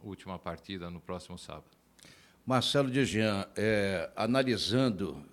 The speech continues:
Speaker 2: calmamente os lances polêmicos do primeiro clássico, vocês entendem, então, que o Cruzeiro foi o maior prejudicado ou não?
Speaker 1: Eu acho que eu já até falei, eu acho que existem sempre erros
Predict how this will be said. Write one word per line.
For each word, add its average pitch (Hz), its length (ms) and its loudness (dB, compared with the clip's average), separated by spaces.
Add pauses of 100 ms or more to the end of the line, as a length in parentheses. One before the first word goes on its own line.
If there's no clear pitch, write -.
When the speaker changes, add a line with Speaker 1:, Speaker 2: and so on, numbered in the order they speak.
(320)
Speaker 2:
calmamente 117 800 2
os 92 160 -4
lances 113 480 0
polêmicos 95 640 0
do 92 140 -6
primeiro 98 360 0
clássico, - 600 -4 (580)
vocês 110 380 2
entendem, 117 760 4
então, 123 340 2
que - 120 -2
o 107 60 0
Cruzeiro 104 460 0
foi 113 600 2
o 98 60 -4
maior 113 380 6
prejudicado 135 1080 -2
ou 120 140 2
não? 85 200 -4 (960)
Speaker 1:
Eu 117 380 -6 (320)
acho - 240 -18
que 104 60 -6
eu 101 80 -2
já 107 100 0
até 113 180 -2
falei, 113 540 0
eu 92 140 -6
acho 101 180 -8
que 95 640 -4
existem 117 500 -8
sempre 113 480 -8
erros 113 640 -4